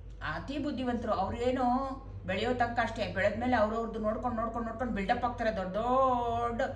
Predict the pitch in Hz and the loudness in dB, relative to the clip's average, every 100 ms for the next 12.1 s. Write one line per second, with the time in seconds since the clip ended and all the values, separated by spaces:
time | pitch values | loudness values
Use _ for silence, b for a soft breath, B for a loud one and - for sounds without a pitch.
0 | B B B B B - 220 277 330 - | B B B B B -6 -2 0 -2 -4
1 | 185 214 269 269 262 240 240 233 220 - | -2 2 2 2 0 0 0 2 0 0
2 | 247 247 247 214 214 247 247 240 214 233 | 0 2 0 0 0 0 0 0 -2 -2
3 | 226 262 269 - - - 196 254 262 196 | -2 0 -2 -4 -8 0 4 4 4 0
4 | 180 - B B B B B 180 269 247 | -2 -6 B B B B B 2 4 6
5 | 208 262 320 302 302 254 - - 196 190 | 6 4 2 2 2 0 -4 -4 -4 -2
6 | 214 247 - 220 214 208 - - - 185 | -2 -4 -4 -4 -2 -4 -6 -10 -10 -6
7 | 190 247 269 285 285 277 262 254 254 214 | 0 2 2 2 0 -2 -2 -2 0 4
8 | 262 294 302 277 262 277 262 247 247 247 | 6 6 2 0 -4 -2 -4 -4 -2 0
9 | 240 233 233 220 220 202 190 202 240 240 | -2 -2 -4 0 0 0 2 4 4 0
10 | 233 254 247 240 233 220 226 214 202 240 | -6 -8 -6 -6 -6 -4 -2 -2 -2 -2
11 | 240 240 B B B B - 208 262 254 | -2 -4 B B B B -6 -2 0 0
12 | 240 | 4